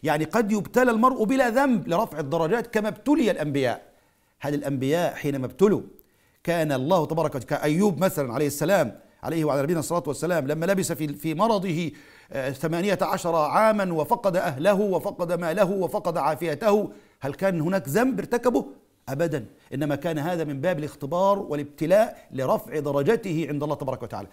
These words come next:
والله عز وجل يجعل الأنبياء أسوة يتأسى الناس بهم، كما قال تبارك وتعالى: "لقد كان لكم في رسول الله أسوة حسنة لمن كان يرجو الله واليوم الآخر وذكر الله كثيراً".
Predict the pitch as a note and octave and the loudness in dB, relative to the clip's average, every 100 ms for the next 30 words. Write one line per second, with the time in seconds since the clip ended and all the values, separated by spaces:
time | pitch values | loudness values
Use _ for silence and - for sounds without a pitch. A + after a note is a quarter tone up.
0 | - B2 C#3 A#3+ A3+ G3 F#3 G3 G#3+ A#3 | -10 -4 2 6 6 6 2 -2 0 2
1 | F#3+ - F3 E3+ A#3+ B3+ - - D4+ - | 0 -2 -4 2 2 2 -10 -2 0 0
2 | D#3+ A#2 - D3 - A#3 - F#3 G#3 F#3 | -2 -6 -6 -8 -4 -4 -4 -4 -4 -4
3 | F#3+ A3+ C#3 F#2+ - - D3 D3 - F3 | -2 0 0 -4 -18 -6 -4 -2 -2 -2
4 | E3 F3 D#3+ D3+ F3 F3+ D#3 D3+ C3+ A3+ | 0 -2 -2 -2 -2 -2 -2 -4 -6 -2
5 | A#3+ A#3 A#3 A#3 A3 G#3 - - A3+ G#3+ | 0 2 0 0 -2 -4 -10 -4 0 0
6 | G#3 A#3 G#3+ A3 G#3+ - F#3+ - G3+ G3+ | 0 -2 0 0 -2 -4 -4 -4 -6 -6
7 | F3 - A3+ A3+ A3 F3+ - D3 D#3+ D#3 | -6 -2 -2 0 -2 -2 -6 -6 -4 0
8 | G#3 G3+ G#3+ F3+ G3 A3 F#3+ A3 G#3+ F#3 | 2 2 2 0 2 4 4 4 2 2
9 | F#3+ - C3+ - - F#3 E3+ E3 D#3 C3+ | 0 0 -6 -6 -4 -2 -2 0 -2 -2
10 | B2 A2 | -6 -8